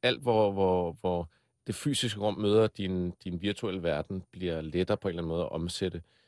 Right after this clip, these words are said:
Øhm, og det, og det synes jeg, som, som produktudvikler, er sindssygt spændende.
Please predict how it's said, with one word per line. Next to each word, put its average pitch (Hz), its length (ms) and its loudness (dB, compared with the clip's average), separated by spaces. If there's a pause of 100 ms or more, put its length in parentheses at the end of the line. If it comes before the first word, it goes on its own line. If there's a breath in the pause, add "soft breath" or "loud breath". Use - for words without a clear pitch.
(120)
Øhm, 82 400 0
og - 220 -10
det, - 80 -14
og - 140 -12
det 101 100 -2
synes 92 160 -2
jeg, 90 120 6
som, 80 280 -2
som 76 200 -6 (280)
produktudvikler, 87 640 0
er 71 140 -6
sindssygt - 460 -6
spændende. - 280 -12